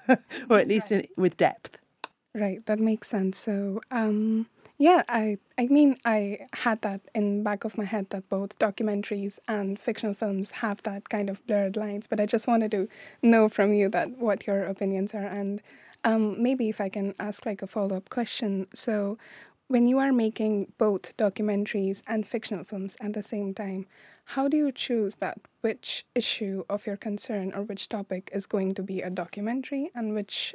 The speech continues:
Speaker 2: is going to be a fiction? For example, um, the Capture movie was a fiction because of the reasons you just explained before, but, like, why is that? How do you reach that conclusion?
Speaker 1: Um, I suppose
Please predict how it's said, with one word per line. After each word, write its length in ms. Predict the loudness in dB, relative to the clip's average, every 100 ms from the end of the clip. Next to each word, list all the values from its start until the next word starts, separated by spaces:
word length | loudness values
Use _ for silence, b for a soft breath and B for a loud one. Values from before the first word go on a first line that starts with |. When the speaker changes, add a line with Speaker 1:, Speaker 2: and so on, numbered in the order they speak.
| -4
Speaker 2:
is 320 | -4 -4 -8
going 320 | -4 -2 -2
to 80 | -4
be 260 | -6 -8 -6
a 80 | -8
fiction? 400 | -6 -10 -6 -6
For 100 | -4
example, 580 | -6 -6 -8 -6 -6 -8 B B B B B
um, 500 | 2 4 2 0 -2
the 80 | -6
Capture 680 | -4 -2 -2 -2 -4 -2 -2
movie 500 | 0 0 0 -4 -6
was 340 | -8 -6 -8 -8
a 60 | -10
fiction 640 | -4 -4 -2 -4 -4 -4
because 320 | -6 -4 -4 -2
of 160 | -6
the 100 | -2
reasons 400 | -2 -2 -4 -6
you 60 | -8
just 240 | -8 -12
explained 420 | -12 -10 -6 -4
before, 340 | -6 -6 -8 -8
but, 280 | -10 -12 -8
like, 200 | -8 -10 -6
why 300 | 4 4 4
is 220 | -2 -6
that? 240 | -10 -12
How 160 | -10 -8
do 80 | -6
you 100 | -6
reach 320 | -6 -8 -8
that 160 | -10 -8
conclusion? 640 | -12 -8 -6 -6 -8 -16 _ _ _ _ _ _ _ _ _ _ _ _ _ _ _
Speaker 1:
Um, 360 | 0 0 0 -2 -6
I 120 | -6
suppose 720 | -6 -8 -4 -2 -4 -6